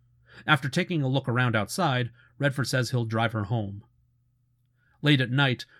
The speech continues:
the street is all hosed down outside of Daryl Hannah's place. I talked about this for the night scenes in Ghostbusters as well, how movie productions would always get streets wet to make them look better. Just like her dad used to,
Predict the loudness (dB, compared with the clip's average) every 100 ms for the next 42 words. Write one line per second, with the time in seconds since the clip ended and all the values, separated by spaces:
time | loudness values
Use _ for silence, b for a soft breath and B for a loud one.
0 | b -8 -4 0 0 -2 -2 -2 0 0
1 | 0 0 0 2 0 -4 -4 -6 -4 -4
2 | -4 -4 -2 -2 -2 -2 -2 -6 -10 -10
3 | -12 -16 _ _ _ b b -2 2 2
4 | 2 0 0 -4 -4 -4 -2 0 -2 -4
5 | -4 -2 -2 -6 -4 -2 -2 -2 -6 -6
6 | -6 -4 -2 -2 -4 b b b -2 2
7 | 4 4 4 2 -2 -2 -4 -4 -4 -2
8 | -2 -2 -4 -6 -8 -6 -2 -2 -2 -6
9 | -6 -4 -4 -4 -6 -4 -4 -4 -4 -4
10 | -6 -10 _ _ _ _ -6 -2 -2 -2
11 | -4 -2 0 2 0 -2 -2 -4 -6